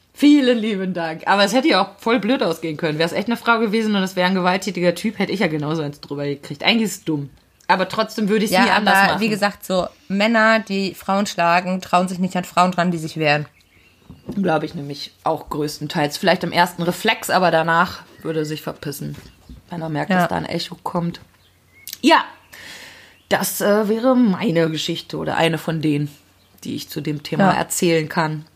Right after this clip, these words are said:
Speaker 1: Gut.
Speaker 2: Find ich gut.
Speaker 1: Yvonne, hat wieder Späßchen gemacht und so, ne? Weiß Bescheid.
Speaker 2: Ja, war,
Speaker 1: Leute, ich
Speaker 2: war
Speaker 1: hoffe,
Speaker 2: super.
Speaker 1: ihr hattet auch euren Spaß. Ähm, wie immer, ne, abonnieren, liken, i-,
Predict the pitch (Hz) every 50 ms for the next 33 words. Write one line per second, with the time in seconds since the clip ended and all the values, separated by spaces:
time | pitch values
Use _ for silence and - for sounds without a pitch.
0 | - - - 403 523 453 - - - - _ _ - - - - - - - 202
1 | 196 185 - - 202 190 185 - - _ _ _ _ _ _ _ _ _ _ _
2 | _ _ _ _ _ _ _ _ _ - 269 233 247 240 233 208 180 185 - -
3 | - - - - - - - 233 - - 233 247 240 220 202 - - 240 233 -
4 | - - 277 254 294 294 311 302 - - 277 285 302 370 359 247 202 196 220 277
5 | 294 - _ _ _ _ _ _ _ _ 220 214 226 214 214 196 190 233 226 247
6 | 254 214 208 214 190 196 202 190 - - 196 185 165 - - _ - 196 156 -
7 | - - - 226 220 214 208 208 208 247 240 247 180 - 240 247 233 226 - -
8 | 196 220 - 240 247 247 247 254 254 - - - 240 254 262 277 302 311 - -
9 | - 226 220 220 220 220 214 214 220 180 - 190 - 196 214 214 208 208 208 -
10 | - 196 190 202 202 190 190 190 190 190 185 175 175 190 196 196 190 - - -
11 | -